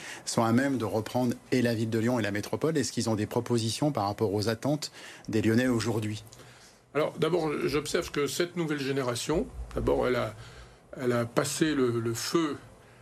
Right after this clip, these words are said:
Speaker 2: du suffrage universel, puis ça l'a gagné des villes. Donc, c'est pas un hasard si, bon. Euh, et, et donc, elle, elle, elle, je pense qu'elle est, elle promet,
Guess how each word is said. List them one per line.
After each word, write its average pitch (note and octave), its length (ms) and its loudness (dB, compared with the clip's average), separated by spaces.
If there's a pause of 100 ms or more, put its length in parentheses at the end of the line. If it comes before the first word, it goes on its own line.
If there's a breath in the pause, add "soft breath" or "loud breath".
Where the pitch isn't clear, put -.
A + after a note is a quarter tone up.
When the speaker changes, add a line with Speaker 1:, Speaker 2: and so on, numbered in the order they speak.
(160 loud breath)
Speaker 2:
du B2+ 60 -6
suffrage B2+ 340 2
universel, B2+ 480 0
puis - 160 -12
ça - 160 0
l'a B2+ 100 2
gagné D3 280 0
des C#3+ 140 0
villes. A#2 260 -4 (1040 soft breath)
Donc, B2+ 100 -18 (180)
c'est B2 120 -20 (100)
pas C3 80 -4
un A#2+ 140 0
hasard D#3 300 4
si, A#2+ 440 -4 (440)
bon. - 220 -12 (800 loud breath)
Euh, B2 1300 0
et, A#2+ 80 2
et A#2+ 40 0
donc, C#3+ 240 2
elle, A#2+ 240 0
elle, A#2+ 220 -2
elle, B2 220 -2 (1700)
je A2+ 100 -20
pense C#3+ 240 2
qu'elle A#2 160 2
est, G#2+ 60 0 (560 loud breath)
elle A#2+ 80 -10
promet, D3+ 540 4